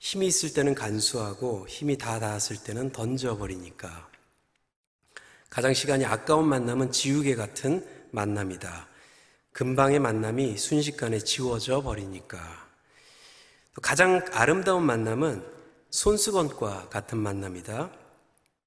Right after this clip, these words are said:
힘이 들 때는 땀을 닦아주고 또 슬플 때는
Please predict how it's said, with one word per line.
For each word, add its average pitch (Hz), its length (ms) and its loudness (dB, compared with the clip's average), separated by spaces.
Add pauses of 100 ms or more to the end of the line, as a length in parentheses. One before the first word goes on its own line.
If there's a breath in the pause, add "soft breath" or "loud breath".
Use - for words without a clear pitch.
(200)
힘이 160 280 2
들 139 160 2
때는 123 280 2
땀을 139 300 2
닦아주고 110 680 -6 (480 loud breath)
또 104 80 -8
슬플 175 440 0
때는 131 380 -2